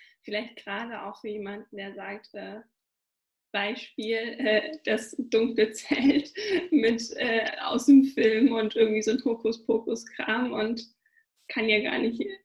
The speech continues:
funktionieren oder, ähm, was mit mir zu tun haben und Co., was auch immer da gerade bei manchen vielleicht hochkommt. Ähm, ja, und so ein bisschen mit reinnehmen,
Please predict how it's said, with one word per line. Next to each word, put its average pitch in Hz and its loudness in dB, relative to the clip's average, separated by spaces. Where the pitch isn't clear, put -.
funktionieren 240 4
oder, 214 0
ähm, 202 -4
was 202 -6
mit 220 -8
mir 214 -2
zu 208 -8
tun 220 -4
haben 214 -8
und 214 -8
Co., 214 -4
was 220 -10
auch 214 -16
immer 208 -8
da 208 -8
gerade 214 -10
bei 226 -10
manchen 220 -10
vielleicht - -10
hochkommt. 226 -6
Ähm, 220 -4
ja, 233 -2
und 226 -6
so 220 -12
ein 208 -8
bisschen 233 -12
mit 226 -20
reinnehmen, 226 -10